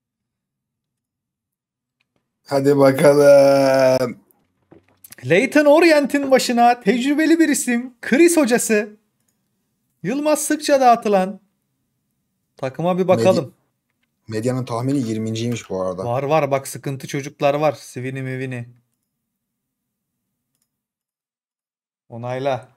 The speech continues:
Speaker 2: Hayırlı uğurlu olsun. C S C N Mahmutçum, hoş geldin.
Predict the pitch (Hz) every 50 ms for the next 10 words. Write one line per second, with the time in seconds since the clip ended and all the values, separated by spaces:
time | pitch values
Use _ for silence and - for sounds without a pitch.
0 | _ _ _ _ _ _ 123 120 127 139 139 147 156 160 160 165 180 185 185 175
1 | 175 - - 147 131 120 127 131 123 - 143 131 139 147 147 151 147 143 143 143
2 | 139 - - 147 143 139 - - 131 120 113 110 110 113